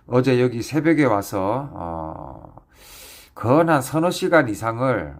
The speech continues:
어, 제가 이제 라이브 방송도 하면서, 어, 이 바닷가 백사장을 거닐면서 이제, 어, 그 새벽 시간에, 예, 들어오신 분들한테 제가, 어, 이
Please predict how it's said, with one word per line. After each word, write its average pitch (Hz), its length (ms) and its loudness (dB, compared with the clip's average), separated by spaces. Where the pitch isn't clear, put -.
어, 82 460 -10
제가 104 220 0
이제 95 140 -4
라이브 135 320 4
방송도 110 440 -4
하면서, 127 720 -4
어, 80 460 -8
이 104 120 -2
바닷가 104 640 -2
백사장을 113 840 -2
거닐면서 104 880 -6
이제, 85 380 -8
어, 78 220 -6
그 - 120 -12
새벽 120 260 -4
시간에, 113 760 -2
예, 82 380 -10
들어오신 104 380 -6
분들한테 95 640 -6
제가, 85 440 -8
어, 73 320 -12
이 80 360 -8